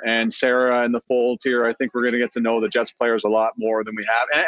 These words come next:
and the coaching staff, 'cause it's a new coaching staff. Um, so I think that's, that's gonna be a big benefit for Jets fans this year. And also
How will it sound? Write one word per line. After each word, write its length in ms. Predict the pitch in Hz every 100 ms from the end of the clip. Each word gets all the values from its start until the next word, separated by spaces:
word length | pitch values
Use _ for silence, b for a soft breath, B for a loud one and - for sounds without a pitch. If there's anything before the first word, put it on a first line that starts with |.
| 165
and 80 | 156
the 40 |
coaching 340 | 151 147 143 131
staff, 320 | - 107 113
'cause 140 | - 113
it's 100 | 127
a 60 |
new 140 | 139 147
coaching 320 | 135 131 139
staff. 320 | - 135 165 - _ _ _ -
Um, 320 | 113 117 113
so 300 | - 127 120
I 100 | 120
think 200 | 117 135 -
that's, 320 | 123 120 - 110
that's 240 | 117 107
gonna 180 | 127 117
be 180 | 117 110
a 60 |
big 200 | 101 107
benefit 360 | 113 113 113 110
for 80 | 110
Jets 260 | 104 110 -
fans 300 | 117 110 -
this 180 | 110 123
year. 220 | 110 110
And 100 | 120
also 400 | 135 - 135